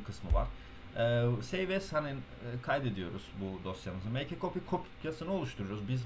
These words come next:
boz-, e, yeni kod satırları ekleyeceğiz mesela diyelim yaptığımız çalışmamıza. Fakat bozuluyor. Yani "Keşke eklemeseydim." dememek için, hani eskisine dönmek için diyoruz.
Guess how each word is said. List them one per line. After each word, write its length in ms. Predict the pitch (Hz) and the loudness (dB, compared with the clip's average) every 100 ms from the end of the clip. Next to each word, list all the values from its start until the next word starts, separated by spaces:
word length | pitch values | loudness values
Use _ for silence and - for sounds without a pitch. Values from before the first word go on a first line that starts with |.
| 104 | 0
boz-, 380 | 127 123 117 101 | 0 0 0 2
e, 360 | 104 101 101 98 113 | 4 4 4 0 0
yeni 200 | 127 151 | -2 0
kod 200 | 160 160 | 0 0
satırları 460 | 160 156 156 156 | 0 0 2 2
ekleyeceğiz 500 | 135 139 - 143 160 117 | 2 -4 -4 0 0 0
mesela 340 | 98 98 87 | 0 -2 -2
diyelim 300 | 92 98 98 | -2 -4 0
yaptığımız 400 | 101 - 101 98 | 0 0 -2 -2
çalışmamıza. 560 | - 104 - 95 101 123 - - - - | -2 -4 -4 -6 -4 -4 -6 -14 -16 2
Fakat 320 | 175 185 220 - - | 4 6 4 0 -4
bozuluyor. 640 | 107 131 175 240 254 135 92 - | 0 4 4 4 4 2 0 2
Yani 280 | 135 147 131 - - - - - | 6 6 2 -6 -14 -16 -18 -4
"Keşke 300 | 233 233 220 | 0 0 0
eklemeseydim." 680 | 208 214 196 185 170 170 147 120 113 | 0 2 2 2 0 0 -2 -2 4
dememek 380 | 202 190 131 120 | 6 6 2 0
için, 260 | - - - | -4 -6 0
hani 180 | 131 127 | 0 0
eskisine 560 | 123 - 135 160 151 | -2 -4 -6 -6 -2
dönmek 320 | 143 151 156 | 0 0 -4
için 320 | 123 - 101 98 | -4 -2 -2 0
diyoruz. 400 | 110 104 123 | 0 0 -4